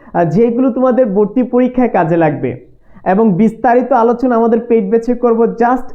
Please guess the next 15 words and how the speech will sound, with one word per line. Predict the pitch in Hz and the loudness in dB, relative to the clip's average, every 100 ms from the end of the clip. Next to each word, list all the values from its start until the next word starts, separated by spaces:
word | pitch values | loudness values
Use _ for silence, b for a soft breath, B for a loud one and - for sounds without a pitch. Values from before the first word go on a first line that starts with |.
| - | -4
এক | 190 185 | -2 -2
ঝলক | 226 233 226 | 0 0 0
তোমাদেরকে | 226 214 208 220 | -2 -2 -2 -2
কয়েকটা | 220 196 190 233 | -2 -4 -2 -2
বিষয় | 190 165 180 254 | -2 -2 0 0
শেয়ার | 247 208 175 | 0 0 0
করছি, | 170 196 196 277 302 B B - | 0 -4 0 -2 -2 B B -4
তোমাদের | 190 190 190 | 0 0 0
কাজে | 180 165 | 0 0
লাগবে | 170 147 156 | 0 0 0
ইনশাল্লাহ। | 147 180 135 120 104 B B - | -2 -2 -2 -2 -6 B B -2
তাহলে | 208 233 | 0 2
দেখার | 233 226 254 | 2 2 0
চেষ্টা | 247 240 254 247 | 0 -2 -2 0
করো, | 254 262 | 2 2